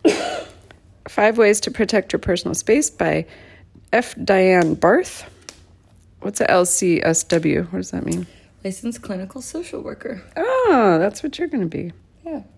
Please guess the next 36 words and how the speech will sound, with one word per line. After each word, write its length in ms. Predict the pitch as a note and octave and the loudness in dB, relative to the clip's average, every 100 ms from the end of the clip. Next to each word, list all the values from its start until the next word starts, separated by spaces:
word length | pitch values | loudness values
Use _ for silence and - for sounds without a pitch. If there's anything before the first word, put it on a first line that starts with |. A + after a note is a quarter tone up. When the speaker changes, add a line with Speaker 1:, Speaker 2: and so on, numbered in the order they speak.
| _ _ - - _ | _ _ -20 -20 _
Speaker 1:
All 60 | E3+ | -2
right. 180 | - - - - - - - | -2 -4 -20 -20 -20 -20 -4
What 140 | A#3+ | 0
is 120 | C#4+ | 0
personal 340 | - B3 - G#3 | 0 -2 -2 -2
space? 300 | - F#3 - | 0 -2 2
Why 240 | G#3 A3 | 4 4
do 100 | A#3 | 4
we 120 | A3 | 2
need 220 | G3 F3 E3+ | 4 6 6
it? 220 | E3 - C#3+ - _ - - _ _ _ - - | 4 2 -10 -18 _ -20 -20 _ _ _ -18 -4
Lots 300 | F3 F3 - | 0 0 -2
of 80 | F3+ | -4
studies. 580 | - - A3+ A3+ G#3 G3 | -2 0 2 0 -2 -2
University 460 | F#3 F#3 F3+ - | -2 0 -2 -4
of 80 | E3+ | -6
California, 420 | F#3+ F3+ F3+ E3+ | -4 -4 -4 -4
Davis 640 | D#3+ - G3 G3 G#3 - - - - | -2 2 4 4 2 -2 -8 -14 -8
shows 560 | - - A#3 G#3 A3+ | -4 2 4 6 4
that 120 | G#3+ F3+ | 0 2
there 140 | F#3+ | 4
is 80 | F3+ | 4
a 60 | E3 | 0
correlation 540 | - F#3 F3 G3 - | 0 2 2 0 -2
between 280 | G3 - F#3 | -4 -4 0
our 140 | F3 | 2
ability 400 | E3+ F#3+ G3+ G#3+ | 2 2 2 2
to 100 | G3 | 2
protect 480 | - G3+ - C4 - | 0 -4 -2 -4 0
our 80 | B3 | -2
personal 360 | - F#3+ F3+ | 0 -2 -2
space 280 | F3+ E3 F3 | -2 -2 -2
and 180 | - F#3 | -2 -2
our 320 | - F3 F3 - | -2 0 0 -2
attachment 720 | F3 - - A3+ - F3+ - | -6 -2 0 0 0 -2 -2
tendencies. 800 | - E3+ D3+ - - - - | -2 -2 -2 -4 -6 -8 -10